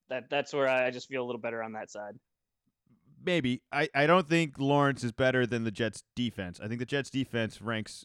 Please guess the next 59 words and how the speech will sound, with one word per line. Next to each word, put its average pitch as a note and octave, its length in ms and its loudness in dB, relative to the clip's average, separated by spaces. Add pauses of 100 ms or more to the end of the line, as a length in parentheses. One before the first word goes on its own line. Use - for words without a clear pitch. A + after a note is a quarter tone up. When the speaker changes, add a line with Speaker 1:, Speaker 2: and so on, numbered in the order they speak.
(140)
Speaker 2:
higher A#2 440 2
Speaker 1:
Mm, E3+ 80 -10
Speaker 2:
throughout A2 200 0
Speaker 1:
that's - 80 -2
Speaker 2:
the A2+ 60 -2
Speaker 1:
true. A2 80 -4
Speaker 2:
league A2 260 0 (320)
than A2 160 -4
Lawrence A2 400 0
would G#2+ 160 0
as G2 120 -4
a G2+ 80 -4
quarterback G2 560 -4
ranking. E2+ 300 -12 (640)
E-, G3 180 -6
either A3 160 6
way, F#3 80 8
it C#3+ 60 2
should F#3+ 160 4
be, G#3+ 240 2
should G3 140 -2
be A#3+ 80 0
a G#3+ 40 0
good F#3+ 180 0
game. F3+ 240 2
It - 40 -10
should F3 140 2
be F3 80 2
a C#3 60 2
critical E3+ 360 0
game D#3 240 -2
for C3+ 60 -10
both C#3+ 260 -2
teams. C#3+ 380 -4 (600)
I C3 100 -4
don't E3 160 0
advertise D3+ 500 4
a C#3+ 40 -6
lot D3 140 4
of C3+ 60 -2
Thursdays, D3 540 4
and B2+ 100 -6
I'm B2+ 80 -4
not C#3 160 0
saying C#3+ 220 2
this C#3 100 -2
is - 40 -16
gonna C3+ 100 -6
be C3+ 60 -2
a B2+ 60 -2
sexy C#3 320 -4
game, C3+ 300 0
but A#2 140 0 (440)
I C3 80 -4
think G3 140 0
there's G3+ 160 2
gonna F3+ 200 4
be E3 140 4
some, C#3+ 300 -4